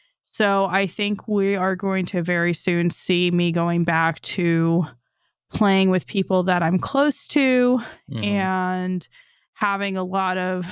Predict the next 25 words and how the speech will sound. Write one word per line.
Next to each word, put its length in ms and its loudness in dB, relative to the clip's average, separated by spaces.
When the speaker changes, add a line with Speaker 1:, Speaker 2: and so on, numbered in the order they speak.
Speaker 1:
fun. 360 0
And 180 -2
I 100 2
think 260 0
I'm 180 2
gonna 200 2
go 160 0
back 280 0
to 120 -10
the 80 -2
girl 240 0
that 140 -2
says 240 -4
fuck 320 -6
a 40 -6
lot, 360 -4
because 440 -2
I've 260 -2
really 280 0
had 580 2
Speaker 2:
<laughs> 140 -20
Speaker 1:
a 540 -2
change 420 -2
of 600 -2
mind 640 -2